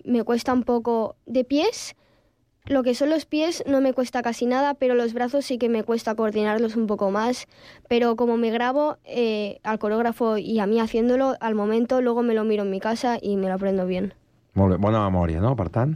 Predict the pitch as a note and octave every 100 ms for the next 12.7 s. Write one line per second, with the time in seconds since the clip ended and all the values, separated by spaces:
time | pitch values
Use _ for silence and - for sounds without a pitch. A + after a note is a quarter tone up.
0 | - - G3+ G#3 _ - - - - -
1 | C3+ B2 A2+ - B2 B2 A#2+ A2 G2+ -
2 | - - D3+ - C#3+ A#2 G#2 - A2 G#2+
3 | G#2 G#2+ A2 A#2+ C3+ C3+ C3 - A#2+ A#2
4 | - A#2 A2 C3+ E3+ G3+ - G#2+ A2 A2
5 | A2+ G2+ G#2+ G2+ - G#2+ G#2 G#2 G#2+ F#2+
6 | G#2+ G2 F#2+ B2 D3+ F3+ G#2+ F#2+ F#2+ F#2+
7 | G#2 F2 C#3 G#2 G2+ G#2+ G#2 F#2+ G#2 F#2+
8 | F2+ G2+ G#2 G#2+ G#2 - F#2 F2 F2+ F2
9 | C3 G3+ - - - - F2 - F2+ F#2+
10 | F2+ G2 G2+ F#2 G2 F#2+ - F#2+ F#2 G2
11 | G2 B2+ E3 - - - - A2 A2 C3+
12 | D3 D3+ C3 D#3 C#3 C#3 D3